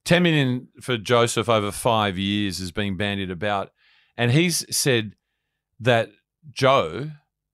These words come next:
could be the Ian Thorpe of the two codes, whatever the hell that <laughs> means. And then Steve Nastesky, as Gus Gould was wont to pick out, uh, point out last night repeatedly on a hundred percent Footy, who's an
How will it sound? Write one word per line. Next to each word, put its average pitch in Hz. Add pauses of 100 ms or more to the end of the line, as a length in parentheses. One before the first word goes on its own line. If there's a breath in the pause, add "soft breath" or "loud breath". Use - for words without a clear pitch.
(200)
could 127
be 123
the 113
Ian 131
Thorpe - (340)
of 98
the 98
two 107
codes, 92 (1300)
whatever 117
the 101
hell 101
that 104 (140)
<laughs> -
means. 349 (880 loud breath)
And 143
then 151 (520)
Steve 165
Nastesky, 123
as 110
Gus 120
Gould 107
was 98
wont 107
to -
pick 107
out, 110
uh, 101
point 110
out 101
last 98
night 95
repeatedly 101
on 92
a 90
hundred 95
percent 90
Footy, 98
who's 90
an 92